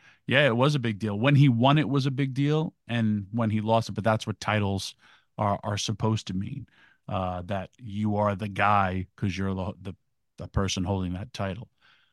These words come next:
Um, well, I'm, and if also as from a wrestling standpoint, from a fan standpoint, the best part about that match,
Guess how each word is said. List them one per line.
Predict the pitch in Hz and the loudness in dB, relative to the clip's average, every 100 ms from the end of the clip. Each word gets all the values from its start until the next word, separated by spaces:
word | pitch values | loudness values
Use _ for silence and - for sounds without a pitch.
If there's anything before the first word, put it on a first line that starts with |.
| _ - | _ 0
Um, | 117 117 110 104 101 104 - | 4 6 4 2 0 -2 -4
well, | 127 139 170 - _ | 2 4 4 0 _
I'm, | 117 117 113 113 - _ - | -2 0 0 -4 -18 _ 0
and | 147 | 4
if | 139 131 | 4 4
also | 147 143 156 147 - | 4 4 2 0 0
as | 120 110 - | -2 -2 -6
from | - 127 107 | -2 2 4
a | |
wrestling | 104 135 - 151 | 4 2 4 2
standpoint, | 147 151 147 143 143 151 - _ _ _ _ _ | 2 2 0 0 -2 -2 -4 _ _ _ _ _
from | - 123 110 104 98 98 92 82 _ _ _ _ _ _ - | -2 2 2 2 2 0 -2 -8 _ _ _ _ _ _ -4
a | 117 113 107 104 98 101 - _ _ _ _ _ _ _ | -2 0 0 0 0 -4 -8 _ _ _ _ _ _ _
fan | - - 131 127 131 | -12 0 4 6 6
standpoint, | - 135 131 123 131 127 123 _ _ | 4 4 4 2 2 2 0 _ _
the | 117 107 | -10 -8
best | 95 90 113 123 - | -6 0 2 2 2
part | 143 | 2
about | 139 135 131 | 4 2 0
that | 127 113 | 0 0
match, | 117 127 - | 0 -2 -4